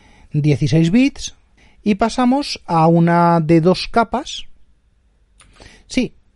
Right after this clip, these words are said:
dos capas, puesto que durante un tiempo no existió diferencia alguna entre la capa cero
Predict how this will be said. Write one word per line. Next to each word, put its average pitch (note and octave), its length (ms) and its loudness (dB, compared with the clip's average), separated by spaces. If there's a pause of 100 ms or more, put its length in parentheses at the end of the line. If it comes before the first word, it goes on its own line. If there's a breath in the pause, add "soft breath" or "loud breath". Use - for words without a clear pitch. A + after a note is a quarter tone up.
(280 soft breath)
dos G3+ 200 0
capas, - 420 -8
puesto D3+ 420 -4
que D3+ 80 0
durante D#3+ 460 2
un G3 180 4
tiempo A3+ 600 2
no F#3+ 180 4
existió G3+ 600 0
diferencia E3 1080 0 (520 soft breath)
alguna G#3 680 2
entre C#3+ 1000 2
la D3+ 200 0
capa D#3+ 260 -2
cero A3 480 0